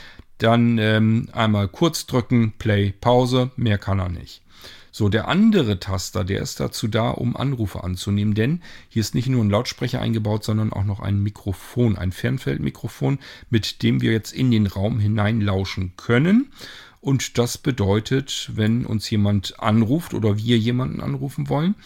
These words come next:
dann können wir das Ding hier einfach in die Steckdose stecken oder einfach auf dem Tisch irgendwo liegen lassen,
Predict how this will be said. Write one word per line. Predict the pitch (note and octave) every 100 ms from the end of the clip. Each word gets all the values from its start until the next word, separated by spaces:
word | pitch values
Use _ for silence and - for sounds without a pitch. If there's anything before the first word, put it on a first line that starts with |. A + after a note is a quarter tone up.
| - - -
dann | F2+
können | A2 A2+
wir | A2
das | G2 -
Ding | A#2
hier | A2 A2
einfach | - G2+ - G2
in | F#2+
die | F2
Steckdose | - - - F#2 F#2
stecken | - C3 - G2+
oder | F#2+
einfach | D#2+ G2 F#2+
auf |
dem | F#2+ F2+
Tisch | - -
irgendwo | - G2 F#2
liegen | G2+ D#3+ E3
lassen, | C3+ A#2+ - A#2